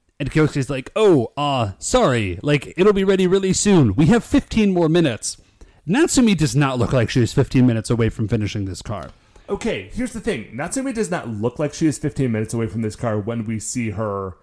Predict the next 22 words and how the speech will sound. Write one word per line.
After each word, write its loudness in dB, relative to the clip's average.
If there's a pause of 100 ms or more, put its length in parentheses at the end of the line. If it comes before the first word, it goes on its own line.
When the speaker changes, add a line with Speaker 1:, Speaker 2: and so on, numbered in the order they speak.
(420)
Speaker 2:
at -6
the -4
very -4
beginning -6
of, -8
of -10
the -6
episode. -6 (260)
But -2
as 0
soon -2
as -2
Kyosuke -14
Speaker 1:
That's 2
true. 6
What 0
you, 0 (500)
Speaker 2:
like, -6
Speaker 1:
what 0
you 4
don't 0
know 2